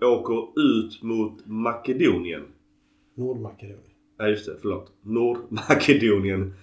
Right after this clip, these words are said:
Speaker 1: Så trampar de på tårna. Italien, eh, vi hade också... Vi hade en, en, en lista, eh, svårt i radioformat, men unga spelare som spelar i Serie A. Vår, deras U tjugoett-tränare har ju av förklarliga skäl kritiserat, eh, klubbarna.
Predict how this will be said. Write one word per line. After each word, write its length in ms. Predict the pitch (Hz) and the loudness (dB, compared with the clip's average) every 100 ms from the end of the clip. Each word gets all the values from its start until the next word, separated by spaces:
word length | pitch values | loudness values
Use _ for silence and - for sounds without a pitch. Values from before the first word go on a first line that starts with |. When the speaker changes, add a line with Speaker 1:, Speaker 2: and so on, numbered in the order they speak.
| - - _ _ | -20 -20 _ _
Speaker 1:
Så 140 | 107 101 | -4 -4
trampar 380 | 98 117 110 110 | -2 0 0 2
de 160 | 107 | 0
på 60 | 104 | -2
tårna. 580 | - 170 131 131 143 - - _ _ _ _ - | 4 8 8 6 2 -2 -14 _ _ _ _ 2
Italien, 760 | 139 139 175 151 147 147 147 | 2 6 8 10 10 10 8
eh, 360 | 147 143 - 143 | 4 2 0 0
vi 100 | 147 | 4
hade 200 | 156 151 | 6 8
också... 520 | 156 151 147 139 139 - - - - | 6 6 4 4 2 -4 -16 -20 -4
Vi 140 | 127 | 4
hade 180 | 143 143 | 6 8
en, 200 | 139 139 - _ _ | 6 2 -6 _ _
en, 280 | - 123 127 | -8 -8 -4
en 180 | 131 127 | -4 2
lista, 400 | 143 143 127 123 | 2 4 2 2
eh, 720 | 120 - 120 120 120 117 117 | 0 -8 -4 -2 0 -2 -4
svårt 320 | 113 - 127 123 | -8 2 2 2
i 40 | |
radioformat, 720 | 127 120 107 110 110 107 110 | 4 4 4 2 2 2 2
men 300 | 123 123 120 - _ _ _ _ _ _ _ _ | 0 0 -2 -14 _ _ _ _ _ _ _ _
unga 240 | 139 147 127 | 4 4 4
spelare 460 | - 143 143 123 | 4 4 4 4
som 140 | 117 120 | 0 -4
spelar 320 | - 127 120 | 0 2 2
i 40 | |
Serie 260 | 113 123 127 | 2 2 2
A. 200 | 120 - - _ _ _ _ | 2 -2 -14 _ _ _ _
Vår, 440 | - 127 123 120 110 | -2 2 4 2 2
deras 360 | 131 135 131 | 6 6 6
U 140 | 147 156 | 2 4
tjugoett-tränare 580 | 151 113 127 120 127 131 | 6 4 4 2 4 4
har 100 | 131 | 4
ju 140 | 131 | 4
av 100 | 135 | 2
förklarliga 340 | 131 151 131 | 0 2 4
skäl 180 | - 131 | 4 0
kritiserat, 720 | 113 - - - 131 107 110 120 | 0 -4 -6 2 4 4 2 -2
eh, 60 | |
klubbarna. 540 | 117 143 135 127 135 | 0 2 2 2 2